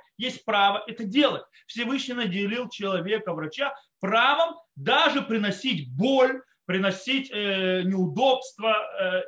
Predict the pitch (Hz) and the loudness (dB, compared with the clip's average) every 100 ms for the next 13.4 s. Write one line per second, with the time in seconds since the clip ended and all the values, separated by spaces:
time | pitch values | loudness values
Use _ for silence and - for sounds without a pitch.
0 | - 220 247 302 - 175 190 185 214 190 | -6 -4 0 2 2 -2 -2 -4 0 -2
1 | 175 180 175 180 208 302 214 170 160 156 | -2 -4 -4 -4 -4 -2 -4 -6 -8 -4
2 | 175 180 196 220 185 - - _ _ 156 | -4 -2 -4 -4 -4 -6 -14 _ _ -6
3 | 156 180 202 - 190 180 196 - 202 208 | -2 0 0 -2 -6 -10 -12 -2 2 4
4 | 269 320 170 - _ _ _ _ _ 151 | 2 0 -2 -4 _ _ _ _ _ -2
5 | 160 151 151 151 156 156 - 175 190 214 | 0 0 -2 -2 -4 -6 -10 -8 -6 -4
6 | 226 359 392 311 285 285 294 302 247 214 | -2 -2 0 0 0 -2 -2 -2 0 0
7 | 262 277 208 233 202 180 196 - 214 147 | -2 -4 0 0 2 0 0 0 0 0
8 | 101 92 135 185 220 269 269 226 - 196 | -4 -14 -8 -6 -4 -4 -4 -6 -6 -10
9 | - - - 277 240 175 120 117 175 185 | -10 -6 -4 0 -2 -2 -6 -10 -10 -6
10 | 196 277 - 262 208 269 208 359 233 277 | 0 0 -2 -6 -6 -6 -6 -8 -6 -6
11 | 302 _ _ _ - 123 117 143 226 277 | -8 _ _ _ -20 -16 -12 -6 0 2
12 | 294 294 - - 202 - - - 269 262 | 2 -2 -8 -6 -6 -6 -12 -4 2 2
13 | 175 196 233 - | 4 4 4 0